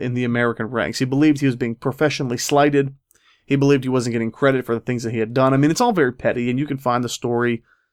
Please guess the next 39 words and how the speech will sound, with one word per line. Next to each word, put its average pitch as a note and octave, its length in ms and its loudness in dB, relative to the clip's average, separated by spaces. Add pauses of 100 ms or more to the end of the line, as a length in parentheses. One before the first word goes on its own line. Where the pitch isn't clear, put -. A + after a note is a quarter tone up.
(140)
you C3+ 80 -4
know, A2+ 160 0
on, A#2 260 0 (540)
uh, A#2+ 160 -2
i-, C#3 60 -2
i-, A#2+ 340 0
Wikipedia C#3+ 720 0
or G#2+ 120 0
something. A2+ 580 -6
God B2 240 0
forbid A#2+ 240 -2
I A2+ 80 -2
say A2 220 -6
that. D#2+ 240 -6 (480)
Um, C3 360 2 (140)
but D3 160 2
he's G3+ 220 2
now E3+ 240 4
fully C#3+ 320 2
flipped - 420 -2 (120)
to C3+ 80 -8
the B2 80 -8
British A#2 300 -4
side. G2 300 -2 (880)
And F#3 100 4
again, D#3 520 2 (280)
looking D#3 340 2
back, B2+ 280 2
it C3+ 80 -4
seems C3+ 200 0
like C3 100 0
a C3 80 4
horrible D#3+ 420 2
decision. D#3+ 480 0 (720)
You B2 80 -4
know, C#3 120 2
looking D3 340 0
back D3 240 2
from C3 400 -2